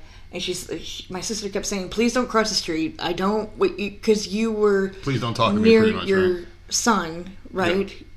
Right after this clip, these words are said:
Speaker 1: You were near your son who tested positive for, you put it on, on the page for everyone to see."
Speaker 2: Mm-hmm.
Speaker 1: "Your son tested positive. Please don't come near me. I'm nine months pregnant." Like, just,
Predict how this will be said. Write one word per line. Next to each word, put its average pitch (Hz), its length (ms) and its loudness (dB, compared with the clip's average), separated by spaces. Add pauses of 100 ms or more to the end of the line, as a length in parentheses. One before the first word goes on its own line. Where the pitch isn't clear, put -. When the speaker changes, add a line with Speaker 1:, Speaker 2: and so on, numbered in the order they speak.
Speaker 1:
You 208 140 0
were 202 80 -2
near 226 180 2
your 240 140 4
son 208 180 -2
who 196 120 2
tested 196 300 -4
positive 185 380 0
for, 175 160 -4
you 185 240 0 (120)
put 285 180 2
it - 120 -4
on, 196 360 -2
on 180 360 -4
the - 80 -16
page 185 440 6
for - 120 -4
everyone 190 300 0
to 175 60 -6
see." 160 460 -2 (920)
Speaker 2:
Mm-hmm. 104 260 -4 (240)
Speaker 1:
"Your 202 280 4
son 247 260 2
tested 226 300 -2
positive. 202 400 0
Please 233 260 0
don't 247 140 2
come 196 180 -4
near 233 140 4
me. 170 260 -2
I'm 185 180 -2
nine 190 180 -2
months 185 160 -2
pregnant." 208 420 -2 (120)
Like, - 320 -6 (320)
just, 233 220 -4